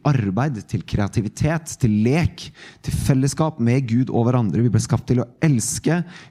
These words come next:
Gud og hverandre, vi ble skapt til å speile Gud til verden, vi ble skapt for tilbedelse, og vi, mildt sagt,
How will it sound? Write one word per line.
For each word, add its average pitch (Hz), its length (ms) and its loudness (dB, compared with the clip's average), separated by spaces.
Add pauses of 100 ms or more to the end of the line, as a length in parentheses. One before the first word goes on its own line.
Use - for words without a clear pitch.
Gud 151 480 0
og 127 180 2
hverandre, 123 380 2
vi 101 80 -2
ble - 40 4
skapt - 280 -2
til 101 160 2
å 120 180 2
speile 113 800 -2
Gud 117 380 0 (340)
til 120 240 2
verden, 110 460 2
vi - 80 0
ble 101 100 0
skapt - 400 -2
for - 280 -2
tilbedelse, 107 920 0 (480)
og 127 160 2
vi, 117 420 0 (1160)
mildt 143 380 0
sagt, - 440 -4